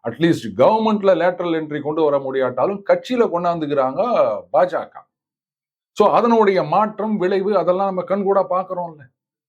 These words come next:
So இந்த வாரிசு அப்படின்னும் போது நிஜமா டேலண்ட் இருக்கவங்களுக்கு அந்த ஆப்பர்ச்சுனிட்டி கிடைக்காது. இவருடைய மகன் இவர் அப்படின்ற ஒரே காரணத்தினால அந்த குடும்பம் தலைமுறை தலைமுறையா இப்படியே பதவிக்கு வந்துட்டு இருப்பாங்களே தவிர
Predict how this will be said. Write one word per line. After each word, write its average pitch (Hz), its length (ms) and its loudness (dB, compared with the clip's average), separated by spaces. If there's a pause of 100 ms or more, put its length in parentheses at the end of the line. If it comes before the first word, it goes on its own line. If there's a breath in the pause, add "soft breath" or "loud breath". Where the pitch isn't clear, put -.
(280)
So 226 120 4
இந்த 202 100 2
வாரிசு 226 720 0
அப்படின்னும் 165 720 -6
போது 104 300 -6
நிஜமா 214 760 0
டேலண்ட் 175 400 0
இருக்கவங்களுக்கு 131 520 -4
அந்த 180 140 -2
ஆப்பர்ச்சுனிட்டி 131 760 -6 (100)
கிடைக்காது. 98 1080 -4 (600)
இவருடைய 113 520 4
மகன் 190 360 2
இவர் 156 320 0
அப்படின்ற 156 760 0
ஒரே 185 360 4
காரணத்தினால 151 960 -4
அந்த 185 280 -2
குடும்பம் 170 500 -2
தலைமுறை 156 400 -2
தலைமுறையா 139 500 -4
இப்படியே 160 500 0
பதவிக்கு 160 520 0
வந்துட்டு 151 220 -10
இருப்பாங்களே 117 400 -4
தவிர 85 460 -10